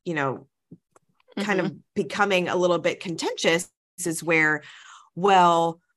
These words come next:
Speaker 1: you know, if you're having to distill down something to get someone's attention, to get somebody to like, um, and follow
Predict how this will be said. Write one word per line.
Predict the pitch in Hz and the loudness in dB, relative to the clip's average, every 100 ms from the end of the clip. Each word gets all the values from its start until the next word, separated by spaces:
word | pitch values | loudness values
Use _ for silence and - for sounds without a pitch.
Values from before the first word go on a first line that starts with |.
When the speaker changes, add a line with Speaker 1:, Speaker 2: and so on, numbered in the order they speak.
| - | -12
Speaker 1:
you | 196 | -6
know, | 190 170 - | -2 0 2
if | 202 202 | 0 2
you're | 202 180 | -2 -2
having | 180 208 240 277 254 | 0 0 0 -2 -6
to | 240 | -6
distill | 196 202 - 196 196 | -2 -2 -2 -2 -2
down | 180 185 170 170 | 0 -2 0 -2
something | 160 165 156 165 151 | -4 -8 -6 -6 -4
to | |
get | 147 165 | -2 -2
someone's | - 175 170 170 | -2 -4 -4 -4
attention, | 151 139 - 208 190 180 - 120 101 180 220 _ _ - | -6 -8 -10 -6 -4 -4 -6 -8 -8 -10 -10 _ _ -8
to | 185 | -4
get | 175 156 | -2 -2
somebody | - 175 165 160 156 147 - | -2 -4 -4 -4 -4 -6 -8
to | - 170 151 - | -4 -4 -4 -6
like, | 160 165 170 180 - - - | -4 0 0 0 -10 -14 -6
um, | 156 156 143 | -4 -4 -4
and | - 151 | -6 -8
follow | - 180 175 165 156 160 | -2 4 4 4 2 0